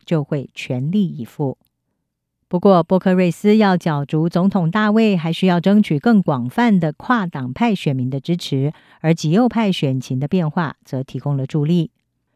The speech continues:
任职于法国公众意见机构I F O P的杜布吕，他表示，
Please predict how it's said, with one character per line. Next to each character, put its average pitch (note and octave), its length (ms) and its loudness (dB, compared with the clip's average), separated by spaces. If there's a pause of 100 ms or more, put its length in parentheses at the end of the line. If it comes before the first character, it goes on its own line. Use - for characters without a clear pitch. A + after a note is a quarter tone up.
(420)
任 G3 160 2
职 E3 160 0
于 D#3+ 240 2
法 F3+ 240 0
国 D3+ 220 0
公 E3+ 200 2
众 E3+ 220 2
意 F#3 100 0
见 E3+ 220 -2
机 F3 160 -2
构 E3+ 220 0
I D#3 240 -6
F D#3 180 -6
O D3+ 100 -2
P D#3 220 -6
的 D3 180 -4
杜 F3 140 -4
布 F#3 180 0
吕， C#3+ 220 -2
他 D#3 140 -8
表 C#3 180 -6
示， E3+ 320 0